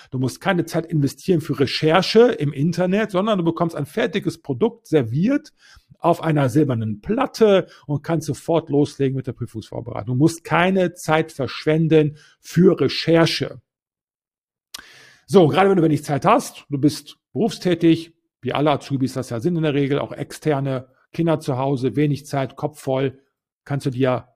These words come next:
so wunderbar viel Zeit ersparen. So, und dann natürlich, wenn du wissen willst, was häufig geprüft wird, einfach alte Prüfungen besorgen und recherchieren. Du wirst merken, dass sich bestimmte Themen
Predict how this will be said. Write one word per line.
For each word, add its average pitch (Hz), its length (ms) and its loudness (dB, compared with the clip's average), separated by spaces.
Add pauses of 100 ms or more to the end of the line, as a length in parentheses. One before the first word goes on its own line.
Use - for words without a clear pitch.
(160)
so 135 480 0
wunderbar 120 480 -2
viel 113 240 -10
Zeit 110 260 -8
ersparen. 113 640 -4 (1300)
So, 139 180 6
und 156 140 6
dann 247 160 4
natürlich, 208 400 4
wenn 190 60 2
du 160 100 4
wissen 202 260 2
willst, 170 300 4
was 170 240 2
häufig 147 260 0
geprüft - 440 -2
wird, 196 280 2
einfach 160 320 -2
alte 135 240 -4
Prüfungen 170 400 -2
besorgen 170 680 2 (340)
und 185 160 4
recherchieren. 196 720 2
Du 135 80 2
wirst 175 260 -2
merken, 170 600 0 (300)
dass - 120 -2
sich 120 120 -14
bestimmte 175 880 0 (140)
Themen 180 500 2